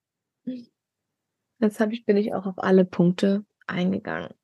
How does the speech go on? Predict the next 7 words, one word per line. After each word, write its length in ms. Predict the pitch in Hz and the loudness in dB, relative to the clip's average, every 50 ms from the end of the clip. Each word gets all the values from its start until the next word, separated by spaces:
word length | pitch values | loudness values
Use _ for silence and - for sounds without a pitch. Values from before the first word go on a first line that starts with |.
| _ _ _ _ _ _ _ _ _ _ _ _ _ - | _ _ _ _ _ _ _ _ _ _ _ _ _ -6
Dann 140 | 226 196 202 | -4 -4 0
kommen 200 | - 226 214 208 | 2 4 4 4
wir 120 | 202 196 | 4 4
zu 200 | - - - 196 | 2 -2 -2 0
der, 460 | 185 190 185 185 180 180 180 185 190 - _ _ _ _ _ _ _ _ _ _ _ _ _ _ _ _ _ _ _ _ _ - - - - - - - _ | 4 6 6 6 6 6 4 2 0 -4 _ _ _ _ _ _ _ _ _ _ _ _ _ _ _ _ _ _ _ _ _ -20 -20 -20 -20 -20 -20 -12 _
äh, 260 | - 190 180 180 175 - - | 0 4 4 4 4 2 0
Basisrente. 1120 | 196 185 - 185 196 277 302 302 302 285 - 277 269 277 294 285 - 302 277 277 285 285 | -4 2 6 6 8 8 8 6 4 4 6 6 6 6 6 6 6 6 8 6 6 4